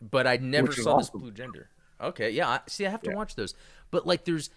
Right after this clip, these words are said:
Speaker 1: something called Lily Cat. I, I, I don't know if you guys have heard of that from the eighties. Badass. It's like Aliens and Terminator combined. Um,
Speaker 2: Sweet.
Speaker 1: there was,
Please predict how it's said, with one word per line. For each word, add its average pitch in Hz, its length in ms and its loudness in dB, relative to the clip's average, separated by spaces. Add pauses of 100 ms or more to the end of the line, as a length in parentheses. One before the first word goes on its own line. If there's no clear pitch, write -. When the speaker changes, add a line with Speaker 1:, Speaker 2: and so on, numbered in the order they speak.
(120)
Speaker 1:
something 156 420 -2
called 120 280 0
Lily 113 480 -2
Cat. 175 500 -6 (600)
I, 98 60 -10 (140)
I, 101 100 -8 (200)
I 113 80 0
don't 117 100 0
know 117 60 0
if 107 100 -6
you 120 60 -4
guys 113 120 0
have 104 100 -8
heard 127 140 -2
of 123 80 -4
that 127 260 -2 (100)
from 113 280 -8
the 98 140 -2
eighties. 120 340 -2 (120)
Badass. 120 520 -2
It's - 120 -10
like 113 220 -2
Aliens 120 500 -4
and 98 80 -12
Terminator 117 520 -4
combined. 107 680 -4 (640)
Um, 98 380 0
Speaker 2:
Sweet. 90 520 -6 (320)
Speaker 1:
there 123 320 0 (200)
was, 113 500 0